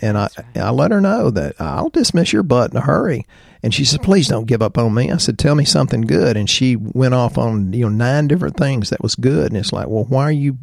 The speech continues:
Speaker 1: anyway, you've gotta focus on what's better. You've got to sit on the deer stand and clear your head. You've got to meditate. You've got to pray. And there's a lot of, uh, actual medical research, for those of you that like that,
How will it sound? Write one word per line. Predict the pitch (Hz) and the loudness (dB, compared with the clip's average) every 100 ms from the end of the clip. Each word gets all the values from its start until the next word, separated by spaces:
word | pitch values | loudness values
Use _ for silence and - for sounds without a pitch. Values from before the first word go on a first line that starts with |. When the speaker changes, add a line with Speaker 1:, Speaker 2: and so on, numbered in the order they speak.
| 180 - _ _ | -14 -20 _ _
Speaker 1:
anyway, | 135 123 107 - - - - - - | 0 2 0 -6 -20 -20 -20 -20 -4
you've | 139 135 - | 2 2 2
gotta | 165 254 | 0 0
focus | 214 - 143 147 151 139 | 0 2 2 2 0 0
on | 131 127 123 98 | 0 2 2 2
what's | 123 107 - | 0 0 -4
better. | - 104 - 117 117 107 104 - - - - | -6 -2 2 4 2 2 -2 -6 -18 -12 0
You've | 120 113 | 0 0
got | 123 135 143 | 0 0 2
to | - | 0
sit | 113 - 139 | 2 2 4
on | 165 170 | 4 2
the | 160 | 2
deer | 156 120 107 113 | 2 2 2 0
stand | - 117 120 120 117 107 | 0 0 2 2 0 -2
and | 110 110 101 98 - - - | -2 0 0 -2 -10 -14 -12
clear | - 123 120 123 | -4 2 4 4
your | 120 117 | 2 2
head. | 104 127 120 101 | 2 2 2 2
You've | 104 | 0
got | 113 104 | 0 0
to | - | 0
meditate. | 107 107 107 104 - 92 - | 0 2 2 0 0 0 -2
You've | - | -4
got | - 101 - | 0 -2 -2
to | |
pray. | 101 - 131 131 107 | -2 0 2 2 2
And | 104 | 2
there's | 120 120 | 2 2
a | |
lot | 110 117 127 185 185 | 2 2 2 2 0
of, | 156 - - | -2 -8 -4
uh, | 107 107 104 - - - - | -2 0 -2 -4 -12 -20 -14
actual | 107 113 - - 127 | -4 -2 0 0 2
medical | 123 120 120 127 | 2 2 2 2
research, | 127 139 - 101 104 - | 2 0 2 0 0 -2
for | 107 | 0
those | 101 104 - | 2 0 -2
of | 104 | -2
you | 98 | -2
that | - | -2
like | 104 - 180 | -2 -4 0
that, | - 107 - | 0 0 -2